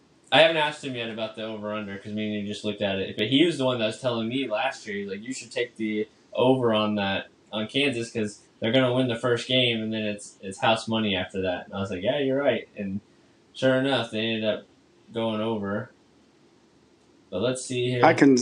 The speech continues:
Speaker 2: I can, I mean, it's, like, at the bottom of my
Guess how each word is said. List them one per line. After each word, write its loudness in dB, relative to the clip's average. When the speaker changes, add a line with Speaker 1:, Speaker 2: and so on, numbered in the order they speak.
Speaker 2:
I 8
can, 6
I 10
mean, 8
it's, 6
like, 8
at 4
the 0
bottom 8
of 4
my 2